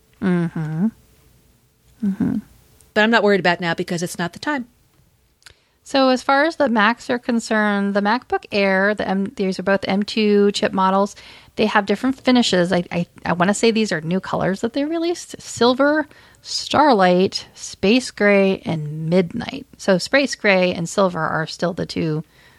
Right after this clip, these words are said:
Speaker 1: the two main colors, but I, I guess it's the Starlight and the Midnight that are the two.
Speaker 2: Hmm.
Speaker 1: So the Starlight is, like, kind of the gold color, but it's not a pinkish gold. It's not the rose gold. It's a little bit more, it, it looks, to be honest, it looks beige.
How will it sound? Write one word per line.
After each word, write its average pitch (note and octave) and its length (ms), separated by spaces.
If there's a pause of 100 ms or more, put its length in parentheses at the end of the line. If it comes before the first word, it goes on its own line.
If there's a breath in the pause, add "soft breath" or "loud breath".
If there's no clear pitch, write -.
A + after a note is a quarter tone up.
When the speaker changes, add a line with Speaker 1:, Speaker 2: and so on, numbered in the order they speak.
(100)
Speaker 1:
the F3+ 80
two F#3 160
main F3+ 140
colors, - 320
but F3 160
I, E3+ 160
I - 80
guess G3 180
it's - 140
the E3+ 100
Starlight G3+ 560
and E3+ 140
the D#3+ 60
Midnight - 540
that - 140
are - 100
the - 120
two. - 320
Speaker 2:
Hmm. G#3 100 (460 loud breath)
Speaker 1:
So A3+ 320
the A3+ 180
Starlight B3+ 580
is, A3+ 240
like, G3 160 (180)
kind G3 220
of F3+ 80
the F#3+ 100
gold G3 640
color, C#4 380
but A3 160
it's - 180
not F3 200
a E3 40
pinkish - 540
gold. - 320
It's - 120
not F3 140
the G#3+ 100
rose F3+ 300
gold. B3+ 380 (400 loud breath)
It's - 140
a A#3 40
little F#3+ 200
bit - 180
more, E3+ 400 (220)
it, C#4 120
it E4+ 180
looks, F#4+ 260
to - 160
be C#4 120
honest, C#4 240
it B3 60
looks A3 160
beige. - 440